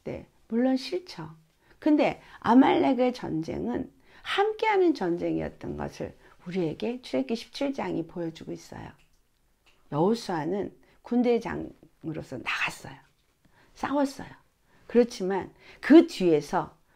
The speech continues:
모세는 주님 앞에 팔을 들고 기도했어야만 했어요. 이게 완전히 주님 앞에 맡겨진 자세예요. 이게 내리면 전쟁이 지고 이게 올리면 전쟁이 이긴 거는 기도는 쉬지 말아야 돼요.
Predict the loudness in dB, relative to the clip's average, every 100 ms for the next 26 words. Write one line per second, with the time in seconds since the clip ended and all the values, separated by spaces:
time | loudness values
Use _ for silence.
0 | _ -2 -2 -2 -4 -2 -2 -6 -14 _
1 | _ _ -20 -20 -20 -20 -12 -2 0 0
2 | -4 -4 -6 -6 _ _ _ -14 -8 0
3 | 0 2 0 0 -4 -6 -6 -4 -6 -10
4 | -16 -16 -20 -20 -20 -20 -20 -8 2 6
5 | 6 4 0 6 6 6 2 2 0 -2
6 | -2 2 2 0 -4 -10 -12 -14 -6 -4
7 | -4 -4 -8 -10 -18 -20 -20 _ -20 -20
8 | _ -20 -20 _ 2 4 6 6 6 6
9 | 4 2 2 0 0 0 0 -2 -4 -8
10 | -16 -18 -20 -20 0 4 10 10 10 8
11 | 6 4 2 2 0 4 4 4 4 4
12 | 6 6 4 -2 -14 -20 -6 -2 2 4
13 | 4 0 -2 -2 -4 -8 -10 -18 -20 -20